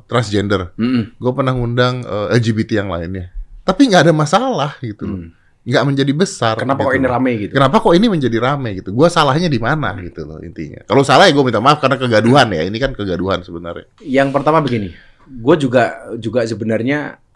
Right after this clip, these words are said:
Speaker 2: eh, nggak aneh sih. Setiap lu punya masalah, pasti yang di-tag gue. <laughs> Pasti.
Speaker 1: Iya, makanya.
Speaker 2: Coba di Instagram hari ini.
Speaker 1: Hmm.
Speaker 2: Waduh, semua komentarnya nge-tag gue.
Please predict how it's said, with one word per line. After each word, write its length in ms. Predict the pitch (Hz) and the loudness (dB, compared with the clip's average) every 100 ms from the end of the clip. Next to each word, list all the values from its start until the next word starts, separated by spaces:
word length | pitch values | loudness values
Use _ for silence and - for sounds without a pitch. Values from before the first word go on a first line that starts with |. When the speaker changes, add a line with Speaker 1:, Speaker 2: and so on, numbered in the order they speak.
| _ | _
Speaker 2:
eh, 640 | 98 101 98 98 95 92 78 107 | -4 -2 -2 -2 -6 -10 -12 -4
nggak 140 | 110 | 0
aneh 220 | 104 135 120 | 0 0 -4
sih. 160 | 95 - _ _ _ - _ | -10 -16 _ _ _ -20 _
Setiap 320 | - 135 165 | -6 2 2
lu 160 | 190 190 | 2 -2
punya 160 | 170 | -2
masalah, 400 | 160 170 175 165 | 0 -2 -2 -4
pasti 240 | - 170 190 | -6 -8 -2
yang 80 | 190 | 0
di-tag 240 | 143 151 | 2 2
gue. 240 | 123 101 | 2 0
<laughs> 80 | - - - - - 494 453 466 - _ _ - - - _ | -4 -14 -4 -2 -2 -4 -16 -20 -20 _ _ -20 -18 -20 _
Pasti. 400 | - - 214 131 - | 0 0 -2 -2 2
Speaker 1:
Iya, 160 | 120 139 | 4 4
makanya. 320 | 110 110 98 | 2 -2 4
Speaker 2:
Coba 240 | 208 220 | 4 6
di 160 | 214 170 | 6 6
Instagram 400 | 156 143 143 131 | 6 4 4 4
hari 240 | 120 110 | 4 2
ini. 120 | 104 92 | 0 -4
Speaker 1:
Hmm. 80 | - | -4
Speaker 2:
Waduh, 480 | 135 131 156 - - | 0 4 4 4 -2
semua 560 | - 123 135 165 180 | 0 2 2 2 2
komentarnya 400 | 156 147 147 160 | 2 2 2 0
nge-tag 160 | 156 117 | 0 -2
gue. 160 | 92 | -4